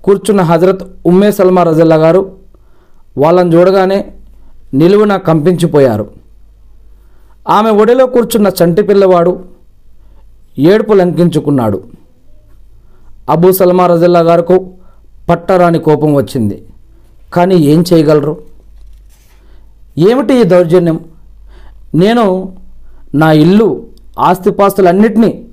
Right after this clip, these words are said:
అక్కడే వదిలిపెట్టి వచ్చాను కదా. నేనిప్పుడు కేవలం నా భార్యను, పిల్లవాడిని మాత్రమే తీసుకెళ్తున్నాను.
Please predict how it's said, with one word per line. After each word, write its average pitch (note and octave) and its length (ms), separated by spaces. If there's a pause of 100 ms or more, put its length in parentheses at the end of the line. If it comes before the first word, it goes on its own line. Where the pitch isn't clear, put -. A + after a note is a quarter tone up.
(140)
అక్కడే A#3+ 320
వదిలిపెట్టి F#3 520
వచ్చాను E3 360
కదా. D3 280 (920)
నేనిప్పుడు A3 680 (420)
కేవలం A3+ 560 (240)
నా D#3 200
భార్యను, E3+ 560
పిల్లవాడిని F#3 520
మాత్రమే F3 400
తీసుకెళ్తున్నాను. D3 760